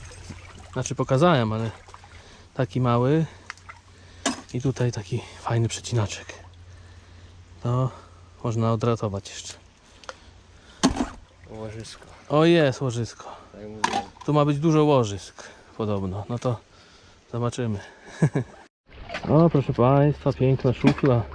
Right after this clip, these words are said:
Speaker 1: nam wychodzi. Trochę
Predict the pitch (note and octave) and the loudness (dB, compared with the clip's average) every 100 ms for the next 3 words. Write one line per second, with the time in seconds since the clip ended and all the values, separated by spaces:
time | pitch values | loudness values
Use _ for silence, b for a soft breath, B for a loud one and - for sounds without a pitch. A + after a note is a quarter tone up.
0 | - A#2 A2+ A2+ A2+ G#2+ G#2 F#2+ - - | -6 -2 0 0 0 0 -2 -8 -10 -16
1 | - - - - - - - - - - | -16 -18 -18 -16 -12 -12 -14 -20 -20 -8
2 | - - - - - - - - - - | -8 -8 -20 -20 -20 -20 -20 -20 -20 -20
3 | - - - C3+ - | -20 -8 0 2 2